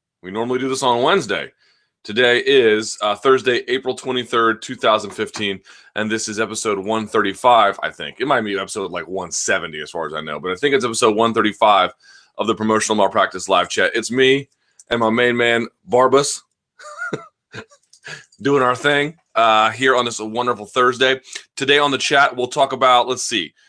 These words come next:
um, U F C one eighty-six is on Saturday. We'll talk about that card,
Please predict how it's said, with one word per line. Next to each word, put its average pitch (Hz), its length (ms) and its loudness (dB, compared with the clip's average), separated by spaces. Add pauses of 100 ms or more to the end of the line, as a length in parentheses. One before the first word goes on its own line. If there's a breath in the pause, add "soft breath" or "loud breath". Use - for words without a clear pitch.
(140)
um, 104 800 2 (200)
U 156 160 2
F 170 60 2
C 180 140 -2
one 175 160 2
eighty-six 170 540 0
is 127 140 -4
on 123 240 -2
Saturday. 110 460 -2
We'll 92 140 -10
talk 104 160 -10
about 90 220 -8
that 110 200 0
card, 127 360 2